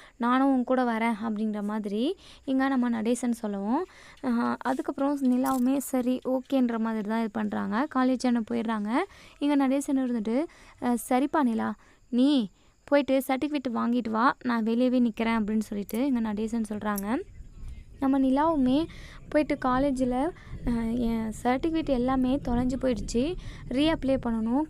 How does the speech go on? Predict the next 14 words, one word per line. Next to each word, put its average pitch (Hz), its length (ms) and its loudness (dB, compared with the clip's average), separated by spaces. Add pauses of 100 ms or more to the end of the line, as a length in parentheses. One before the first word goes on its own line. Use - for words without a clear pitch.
கிடைக்கும்ல, 254 600 0 (540)
அஹ், 226 220 -2
ரீஅப்ளை 277 500 0
பண்ணுறதுக்காக 240 760 -2
வந்திருக்கேன், 233 520 0
எனக்கு 240 240 -2
சர்டிஃபிகேட் 254 560 -4
முக்கியமா 247 500 0
தேவைப்படுது, 226 540 -2
நான் 226 200 -2
வேலைக்கு 220 400 -4
போகணும் 220 400 -2
அப்படிங்கிற 208 360 -2
மாதிரி 214 380 -2